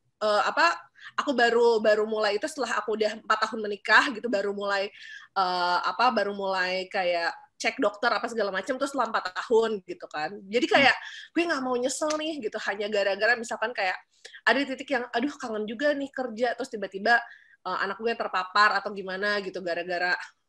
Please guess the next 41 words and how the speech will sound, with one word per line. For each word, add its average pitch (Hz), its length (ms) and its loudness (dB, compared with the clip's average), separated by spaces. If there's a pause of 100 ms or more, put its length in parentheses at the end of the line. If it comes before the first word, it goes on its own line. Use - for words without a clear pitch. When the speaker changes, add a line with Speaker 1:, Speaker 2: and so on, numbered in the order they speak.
(120)
Speaker 1:
ke 185 100 -4
selfishan 196 540 -4
gue 190 400 0
gitu. 165 160 -12
Jadi 214 160 0 (100)
Speaker 2:
Hmm. 269 220 -6 (160)
Speaker 1:
sampai - 320 0
saat 208 240 0
ini 320 320 0 (400)
ya 240 180 4
mostly 254 380 4
gue 262 240 6
pekerjaan 254 560 0
banyak 240 240 2 (240)
ambil 214 320 2
yang 220 80 -2
dikerjakan 202 400 -4
di 220 80 2
rumah 190 500 -2
gitu. 147 520 -16 (500)
Speaker 2:
Oke, 95 580 -6
tapi 131 220 -6
di 233 160 0
rumah, 196 560 0
eh, 135 560 0
kerjaan 135 480 -2
tetap 143 160 -2
lancar 131 400 -2
kan? 104 160 -6
Maksudnya, 127 640 -4
eh, 110 320 -6
Speaker 1:
Nah, 302 160 0
Speaker 2:
nggak - 240 2
Speaker 1:
itu 294 240 -4
dia, 349 240 4
alhamdulillahnya 285 800 2
di 262 80 -4
era 240 260 4
sosmed 240 460 -2
kayak 214 320 0
gini, 277 400 2